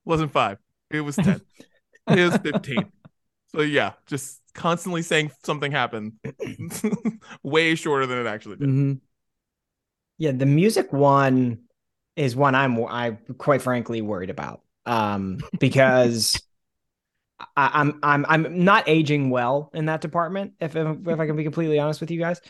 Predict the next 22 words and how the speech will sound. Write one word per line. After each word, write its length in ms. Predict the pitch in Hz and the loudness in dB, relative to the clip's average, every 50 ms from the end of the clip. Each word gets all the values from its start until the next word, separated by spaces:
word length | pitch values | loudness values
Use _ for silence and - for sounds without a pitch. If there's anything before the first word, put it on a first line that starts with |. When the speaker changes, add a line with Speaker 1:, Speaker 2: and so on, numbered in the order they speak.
| - - _ _ _ - | -20 -20 _ _ _ -4
Speaker 3:
Um, 420 | 120 127 123 123 123 117 117 - | 0 2 4 4 4 2 0 0
and 100 | 127 127 | 0 0
I 60 | 139 147 | 0 2
don't 180 | 147 135 - - _ | 0 -2 -2 -6 _
think 160 | - 143 127 | -4 -2 -2
that's 140 | 139 135 - | -2 -2 -2
probably 260 | - 165 147 131 117 | 0 0 0 0 0
a 40 | 107 | -2
shock 480 | - - - 156 143 156 180 - - - _ | -2 0 2 4 4 4 4 2 -2 -10 _
to 120 | - - 185 | -6 -4 -4
you, 280 | 190 214 311 392 381 - - - - - - 175 - | -2 -2 -4 -4 -6 -10 -14 -16 -14 0 2 2 2
<laughs> 480 | - _ _ - 175 - - 208 139 196 | 2 _ _ -4 0 2 4 2 2 2
but, 360 | 180 147 180 175 165 - - _ _ - - - - _ - _ - | 2 4 6 6 6 4 0 _ _ -20 -20 -20 -20 _ -20 _ 0
um, 540 | 165 165 165 165 170 160 156 151 143 135 135 - - _ _ _ _ _ _ | 2 4 6 6 4 4 2 0 -2 -4 -6 -12 -20 _ _ _ _ _ _
like, 240 | 165 180 175 165 - - | 0 0 2 2 0 0
I 120 | 160 180 | 0 0
do 240 | 180 165 208 247 285 | 2 2 0 -2 -2
feel 220 | 262 - 254 226 202 | -2 0 4 4 4
like 160 | 170 - 175 | 4 4 2
our 100 | 160 151 | 0 0
generation 720 | 139 160 160 151 147 147 147 147 143 - - 151 143 135 | 0 0 0 0 0 0 0 -2 -2 -4 -6 -6 -6 -6
is 500 | - 139 160 156 151 147 135 127 120 127 | -4 -4 -2 0 0 0 0 -2 -6 -10